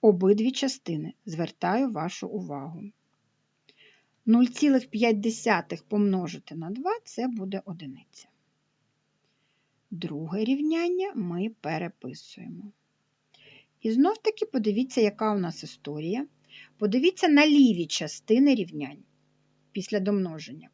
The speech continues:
Вони однакові. Можете поставити ось так знак дорівнює. Два ікс плюс чотири ігрек дорівнює два ікс плюс чотири ігрек. Далі подивимось на праві частини рівнянь. Одиниця і двійка, а вони нерівні.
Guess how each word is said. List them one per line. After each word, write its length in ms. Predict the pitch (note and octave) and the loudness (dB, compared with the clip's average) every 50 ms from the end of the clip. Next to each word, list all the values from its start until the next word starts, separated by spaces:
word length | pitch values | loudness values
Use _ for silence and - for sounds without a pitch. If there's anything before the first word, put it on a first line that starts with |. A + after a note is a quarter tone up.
| _ | _
Вони 320 | F#3 E3+ G3 G#3+ B3 D#4+ G4 | -14 -6 -2 0 2 2 2
однакові. 600 | G4 C#4 G3 F3+ E3 D#3 C#3+ - - - G3+ G3 | 2 0 -2 -4 -6 -8 -8 -10 -16 -20 -14 -8
Можете 380 | A#3 D4+ F#4+ - - - - | -6 -6 -6 -6 -10 -16 -20
поставити 580 | - - E3 - - G3+ G3+ G#3 G3+ F#3 - - | -18 -16 -18 -10 -6 -4 -4 -4 -4 -6 -8 -10
ось 120 | E3 - | -12 -12
так 240 | - - D#3+ E3 F#3 | -12 -12 -12 -12 -10
знак 280 | - F#3+ G#3+ B3 B3 G#3 | -8 -4 -4 -2 -4 -4
дорівнює. 540 | F3+ D3+ D3 D3+ D#3 E3 D3+ C#3+ D3 D3+ - - _ _ _ _ _ _ _ _ _ _ _ _ _ _ _ - - - - - - _ _ | -6 -10 -10 -12 -14 -14 -12 -12 -12 -12 -14 -18 _ _ _ _ _ _ _ _ _ _ _ _ _ _ _ -20 -20 -20 -20 -20 -20 _ _
Два 200 | F3+ F#3+ G3 G#3 | -4 0 4 4
ікс 220 | G#3+ - - - | 4 4 2 -4
плюс 180 | - F#3+ F#3 - | -8 -8 -8 -6
чотири 360 | - - F3+ - G3+ G#3 C4 | -6 -8 -4 -2 0 2 2
ігрек 260 | E4 E4 C#4+ C4 G3 | 2 2 0 -2 -2
дорівнює 440 | F3 F3+ E3+ F3+ A3 A3+ B3 A#3+ A3+ | -2 -2 -2 0 0 0 2 0 0
два 180 | G3+ F3+ E3 F3 | -2 -2 -2 -4
ікс 180 | G3 G#3+ - | -4 -4 -6
плюс 180 | - - F#3 - | -12 -14 -16 -12
чотири 360 | - - - - G#3 F#3+ F3+ | -12 -14 -12 -10 -8 -8 -8
ігрек. 460 | - - E3+ D#3 D#3 E3 - _ _ _ _ _ _ _ _ _ _ _ | -10 -12 -18 -20 -20 -20 -20 _ _ _ _ _ _ _ _ _ _ _
Далі 320 | F3+ F#3+ G3 A3+ C#4+ F#4 | 2 4 6 6 6 4
подивимось 600 | - - F#4 D#4 D4+ F4+ F4+ F#4+ F4+ F#4 F#4+ F#4 F#4 | 2 0 -4 0 2 2 2 2 2 0 0 0 -2
на 100 | F#4 F#4 | -4 0
праві 380 | - G#4+ A4 G#4+ G4+ C#4 A#3 | 4 6 6 6 6 4 2
частини 560 | - - G3 E3+ - - - F3+ E3+ E3+ E3+ | 0 -2 -4 -4 -4 -4 -4 -2 -2 -2 -2
рівнянь. 460 | E3 A3+ D3+ D#3+ D#3 D#3 C#3 C#3 - _ _ _ _ _ _ _ _ - | -4 -6 -8 -10 -14 -16 -16 -18 -18 _ _ _ _ _ _ _ _ 2
Одиниця 600 | A3+ A3 G3 A3 A3+ A#3 C4 D#4 D#4 - - F4 | 4 6 8 8 10 10 10 8 8 6 4 4
і 80 | E4 | 4
двійка, 540 | C#4 C4+ C#4 D4+ D4 C4 - - - - - - _ | 4 2 4 6 6 4 4 2 -4 -14 -16 -10 _
а 120 | F#3+ F#3+ | -4 -2
вони 460 | F3 F#3 G3 G#3 A#3 C#4 E4+ G4+ G#4+ - | -2 0 2 4 6 6 6 4 2 -2
нерівні. 720 | - G#3+ A3 A3+ A#3+ A3+ G3+ F3 D#3+ D3 D3 D3 D3+ - | 2 4 6 6 6 6 4 2 -2 -6 -8 -10 -10 -12